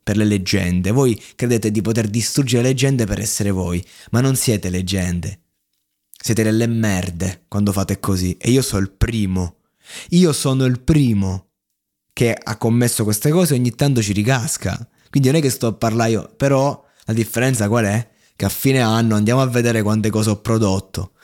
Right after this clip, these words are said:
e quante, quanti fallimenti ogni anno.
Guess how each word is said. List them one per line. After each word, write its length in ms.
e 180
quante, 460
quanti 500
fallimenti 1000
ogni 340
anno. 600